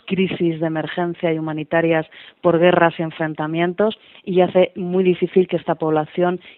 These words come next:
que es muy vulnerable, se pueda recuperar. Con lo cual, yo lo que creo es que es necesario seguir apoyándoles, eh, hasta que se encuentre una solución justa a su situación.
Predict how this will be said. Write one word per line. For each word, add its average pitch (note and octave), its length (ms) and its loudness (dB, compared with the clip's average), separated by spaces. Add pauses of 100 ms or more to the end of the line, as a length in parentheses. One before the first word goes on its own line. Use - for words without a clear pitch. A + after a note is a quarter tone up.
que F3 80 -8
es D#3+ 140 -10
muy F3 240 0
vulnerable, F#3+ 720 2 (380)
se F3 100 0
pueda E3 240 2
recuperar. D3+ 640 -2 (420)
Con F3+ 160 2
lo F3 120 2
cual, G#3 480 6 (640)
yo F#3 140 2
lo F#3 80 4
que F#3+ 100 4
creo G3+ 220 4
es F#3+ 100 0
que F3+ 120 -2
es E3 100 -4
necesario F#3 720 2
seguir F3 300 0
apoyándoles, F#3+ 720 0 (220)
eh, E3 540 2
hasta E3+ 340 -2
que - 80 -6
se - 120 -8
encuentre D#3+ 260 -4
una F3+ 100 0
solución D#3+ 400 -6
justa F3 460 -6
a D#3+ 40 -2
su D#3+ 140 -10
situación. D3+ 640 -8